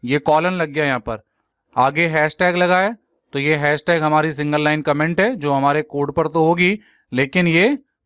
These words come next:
प्रोग्रामिंग पर रन नहीं होगी। इसको चेक करते हैं, हम इसको कोड को कॉपी करते हैं और Python इंटरप्रेटर पर लेकर चलते हैं, स्पाइडर पर। तो हमने Python का स्पाइडर इंटरप्रेटर ओपन किया हुआ है, यहाँ पर हम इस कोड को लिखेंगे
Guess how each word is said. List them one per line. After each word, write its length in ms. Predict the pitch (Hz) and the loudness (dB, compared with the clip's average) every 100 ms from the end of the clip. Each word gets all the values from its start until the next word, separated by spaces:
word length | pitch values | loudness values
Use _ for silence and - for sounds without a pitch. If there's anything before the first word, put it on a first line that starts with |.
| - | -2
प्रोग्रामिंग 500 | 147 147 151 175 175 | 0 2 0 0 0
पर 140 | 185 | 0
रन 160 | 151 202 | 2 0
नहीं 300 | 170 139 156 | 0 0 0
होगी। 300 | 135 110 104 - _ _ _ - | -2 -4 -12 -14 _ _ _ -8
इसको 220 | 127 180 | -2 0
चेक 280 | 175 185 180 | 2 0 0
करते 260 | 143 120 110 | -6 -6 -10
हैं, 140 | 101 - _ _ _ _ - | -10 -14 _ _ _ _ -2
हम 180 | 123 139 | 0 0
इसको 260 | 147 - 170 | -2 0 2
कोड 240 | 151 151 | 4 2
को 100 | 156 | 2
कॉपी 280 | 156 139 165 | 0 0 0
करते 280 | 160 160 170 | -2 -2 0
हैं 220 | 175 247 - | 0 -2 -4
और 200 | 127 131 - | -2 -2 0
Python 320 | 131 131 160 | -2 0 -2
इंटरप्रेटर 440 | 147 147 143 143 143 | 0 0 -2 -2 0
पर 160 | 143 | 0
लेकर 240 | 135 131 147 | 0 -2 -2
चलते 280 | 147 139 | -2 0
हैं, 60 | 160 | 0
स्पाइडर 380 | - 127 127 156 | 0 -2 0 0
पर। 240 | 175 214 - _ | 0 -2 -6 _
तो 80 | - | 0
हमने 220 | 156 160 170 | 2 2 2
Python 460 | 151 147 165 185 | 0 0 -2 -2
का 80 | 190 | -2
स्पाइडर 580 | 185 - 135 143 180 143 - _ _ _ _ _ _ _ _ - | -2 -2 0 2 2 2 -4 _ _ _ _ _ _ _ _ -4
इंटरप्रेटर 460 | 139 135 156 165 175 | -2 0 0 0 -2
ओपन 360 | 147 127 160 | -2 -2 -2
किया 240 | 165 151 170 | 0 0 2
हुआ 240 | 185 165 | 2 2
है, 120 | 170 226 _ _ - | 0 -4 _ _ -12
यहाँ 340 | 110 131 147 170 | -4 0 0 0
पर 120 | 196 | 0
हम 140 | 185 190 | -2 -4
इस 80 | |
कोड 260 | - 151 151 | -4 -4 0
को 100 | 180 | 0
लिखेंगे 520 | 156 151 175 147 180 | 0 0 0 0 -2